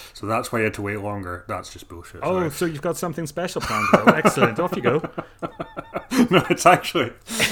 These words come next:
Speaker 1: it's actually, if anything, gonna be more on the hoof than,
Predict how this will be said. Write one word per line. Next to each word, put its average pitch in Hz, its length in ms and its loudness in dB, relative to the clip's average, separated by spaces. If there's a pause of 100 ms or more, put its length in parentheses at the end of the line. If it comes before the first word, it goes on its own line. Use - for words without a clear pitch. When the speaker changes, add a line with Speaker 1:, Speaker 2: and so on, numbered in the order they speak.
(300)
Speaker 1:
it's 143 160 -4
actually, 120 640 4 (580)
if 117 120 -6
anything, 120 800 -4
gonna 117 220 -4
be 107 360 -4
more 120 680 -4
on 107 160 -8
the 104 80 -8
hoof 104 380 -10
than, 101 400 -8